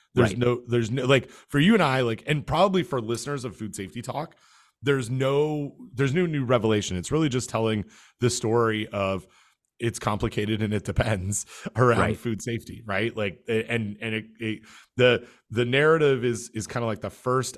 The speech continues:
Speaker 1: act is all about, um, uh, talking through the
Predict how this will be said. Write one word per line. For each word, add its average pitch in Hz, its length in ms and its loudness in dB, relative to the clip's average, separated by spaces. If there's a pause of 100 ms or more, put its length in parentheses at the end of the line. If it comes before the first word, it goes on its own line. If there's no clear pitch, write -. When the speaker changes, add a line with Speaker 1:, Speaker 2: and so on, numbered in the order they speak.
Speaker 1:
act 110 360 -2
is 98 100 -6
all 110 200 -4
about, 104 360 -2 (400)
um, 95 460 -2 (360)
uh, 104 200 -6
talking 113 520 -2
through 107 640 -2 (800)
the 98 300 -4